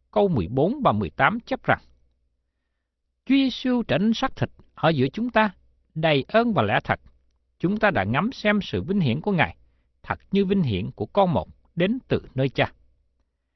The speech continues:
Chẳng hề ai thấy Đức Chúa Trời, chỉ con một ở trong lòng Cha là đấng giải bày cho chúng ta được biết. Đức Chúa Trời là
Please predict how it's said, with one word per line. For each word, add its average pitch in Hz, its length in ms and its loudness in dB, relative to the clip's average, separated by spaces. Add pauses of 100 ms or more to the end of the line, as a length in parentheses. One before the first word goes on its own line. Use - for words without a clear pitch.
(460)
Chẳng 170 280 0
hề 160 260 0
ai 226 240 2
thấy 277 180 -6
Đức - 160 -8
Chúa 311 180 -6
Trời, 113 240 0 (500)
chỉ 113 160 -2
con 208 340 0
một 104 200 0
ở - 300 -6
trong 185 180 0
lòng 117 280 -2
Cha 185 260 2 (420)
là 131 160 -2
đấng 143 240 0 (160)
giải 170 300 -2
bày 165 300 -2 (160)
cho 165 160 -4
chúng 185 180 -4
ta 135 260 2
được 104 200 -10
biết. 123 140 0 (1500)
Đức 285 140 -2
Chúa 403 100 -2 (100)
Trời 156 340 4 (260)
là 135 380 0